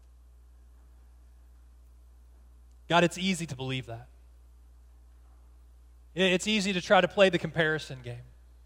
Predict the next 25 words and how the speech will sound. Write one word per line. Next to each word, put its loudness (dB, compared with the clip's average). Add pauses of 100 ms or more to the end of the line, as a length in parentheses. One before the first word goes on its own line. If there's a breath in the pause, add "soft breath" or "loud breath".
(1300 soft breath)
So -4
God, 8
today 8
I 6
pray 2
that -2
we -4
would -8
receive -8 (1200)
the 2
abundance 2
that -2
you -6
have -6
given 0
us -10 (1120)
and -2
receive -2
that 2
whatever 4
we -2
do -4 (140)
is -2
a -6
response -4